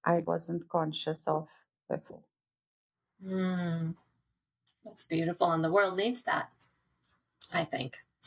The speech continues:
Speaker 2: <laughs> And for our listeners, maybe they're trying to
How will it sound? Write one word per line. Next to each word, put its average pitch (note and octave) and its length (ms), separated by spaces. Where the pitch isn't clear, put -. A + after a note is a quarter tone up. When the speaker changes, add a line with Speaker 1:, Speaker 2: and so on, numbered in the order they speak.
Speaker 2:
<laughs> - 920
And A3+ 220
for B3 200
our G#3+ 240
listeners, A3+ 920
maybe G3 320
they're E3+ 320
trying F#3 320
to D3+ 300